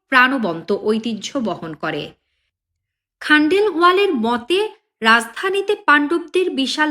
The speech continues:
মূর্তি স্থাপন করা উচিত। বিজেপির সংসদ সদস্য বলেছেন, ইন্দ্রপ্রস্থের পবিত্র ভূমিতে পাণ্ডবদের মূর্তি স্থাপন ভারতের ইতিহাস,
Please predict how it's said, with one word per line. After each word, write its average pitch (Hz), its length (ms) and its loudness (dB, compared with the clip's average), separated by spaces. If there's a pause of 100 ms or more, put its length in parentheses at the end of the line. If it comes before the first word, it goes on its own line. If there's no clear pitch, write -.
মূর্তি 240 380 -4 (140)
স্থাপন 262 420 -6
করা 160 240 -4
উচিত। 147 360 -4 (600)
বিজেপির 349 580 2 (120)
সংসদ 302 420 2 (120)
সদস্য 381 320 -2 (200)
বলেছেন, 175 400 -2 (400)
ইন্দ্রপ্রস্থের 311 840 -2 (180)
পবিত্র 208 380 -2 (100)
ভূমিতে 277 520 0 (400)
পাণ্ডবদের 359 720 2
মূর্তি 285 460 -2 (120)
স্থাপন 233 500 -2 (220)
ভারতের 247 480 0 (180)
ইতিহাস, 269 520 0